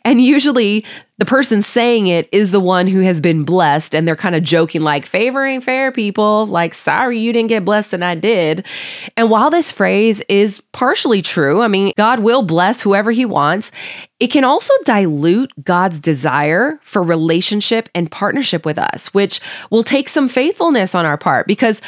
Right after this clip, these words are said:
some people will also say, "Favor ain't fair," and they'll be saying it to the person who is being blessed, implying that they had nothing to do with it, that this was just God's favor on their life. But we've gotta remember what the Bible says about favor,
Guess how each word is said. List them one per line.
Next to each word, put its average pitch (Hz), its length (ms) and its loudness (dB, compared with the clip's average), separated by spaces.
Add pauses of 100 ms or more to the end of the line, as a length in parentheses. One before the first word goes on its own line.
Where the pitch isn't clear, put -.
(140)
some 277 260 2
people 294 280 2
will 220 160 2
also 262 440 0
say, 202 540 0 (100)
"Favor 226 500 0
ain't 202 180 -2
fair," 220 560 0 (260)
and 196 160 0
they'll 208 140 2
be 214 100 0
saying 196 280 -2
it - 80 -6
to 208 100 -6
the 175 80 0
person 262 520 -2
who 208 120 0
is 170 140 0
being 160 260 0
blessed, 160 480 0 (220)
implying 214 580 0
that 208 180 2
they 226 200 2
had 226 200 -2
nothing 202 320 -2
to 185 80 0
do 196 200 0
with 185 180 0
it, 131 140 -4
that 170 140 -2
this 214 180 -2
was 202 100 -2
just 202 420 -2
God's 175 380 0
favor 165 340 0
on 147 120 -6
their 147 120 -2
life. 180 460 -2 (240)
But 269 120 4
we've 277 140 2
gotta 277 220 2
remember 277 380 2
what 233 140 2
the 233 80 2
Bible 196 420 2
says 285 280 0
about 277 300 0
favor, 139 480 0